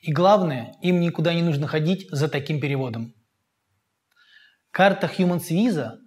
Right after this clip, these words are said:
обладает еще рядом преимуществ. Например, вы можете снять деньги в любом банкомате мира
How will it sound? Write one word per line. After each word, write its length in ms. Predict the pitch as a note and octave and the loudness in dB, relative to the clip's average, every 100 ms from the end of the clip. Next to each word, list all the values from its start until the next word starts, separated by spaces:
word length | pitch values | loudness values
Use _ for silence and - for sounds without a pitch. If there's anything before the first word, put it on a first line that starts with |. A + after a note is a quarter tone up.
| _ | _
обладает 560 | D3 D#3 E3+ F#3+ F3+ | -2 0 2 2 2
еще 380 | D#3 E3+ - F#3+ | 0 -2 0 2
рядом 260 | F3+ C3+ B2+ | 2 0 -4
преимуществ. 640 | A#2+ A#2 A2+ - - - - | -6 -6 -8 -10 -16 -18 -8
Например, 420 | D3+ D#3+ F3+ F#3+ | -4 0 0 0
вы 80 | D#3 | 0
можете 360 | E3+ E3 - | 0 -2 -6
снять 340 | - F3 D#3+ B2 | -8 -6 -4 -2
деньги 440 | F3 A3+ D3+ B2+ C3 | 0 0 -2 -6 -4
в 40 | |
любом 360 | D#3 D3+ F3 D3+ | -2 0 0 -2
банкомате 560 | D#3 C3+ D#3+ D#3+ - | -4 -4 -4 -4 -4
мира 400 | D3+ G3+ F3 B2 | -2 0 0 -4